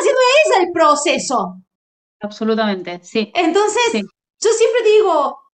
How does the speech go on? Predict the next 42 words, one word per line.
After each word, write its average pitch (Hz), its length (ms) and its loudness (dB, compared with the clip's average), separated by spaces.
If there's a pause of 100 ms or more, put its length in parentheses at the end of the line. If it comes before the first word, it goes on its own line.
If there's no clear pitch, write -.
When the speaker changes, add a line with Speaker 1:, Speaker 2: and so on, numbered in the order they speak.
(120)
Speaker 1:
si - 640 -8
con 320 200 -2
alguien 427 260 0
que 403 100 0
no 392 80 -2
es 392 80 -2
nutricionista 320 760 -6
tenemos 277 220 -10
que 359 60 -16
tener 294 260 -6
paciencia, 277 880 -6
decimos, 247 420 -8
"Bueno, 294 260 -4
esto 294 320 -6 (280)
va 262 40 -8
a 247 40 -6
llevar 269 240 -8
un 254 140 -6
tiempo, 277 680 -2
no 294 280 -4
es 339 180 -2
una 320 220 -4
dieta 311 280 -8
que 277 80 -8
vas 294 160 -2
a - 40 -12
terminar 294 360 -10
con 277 300 -10
menos 277 300 -10
kilos 285 260 -4
en 247 160 -2
seis 285 240 -4
meses, 302 360 -6
sino 294 200 -10
de 302 100 -10
que 302 100 -6
esto 311 140 -8
va 302 120 0
a 294 80 -6
llevar 269 300 -4 (260)
hasta 277 280 -6 (260)
años". 247 540 -8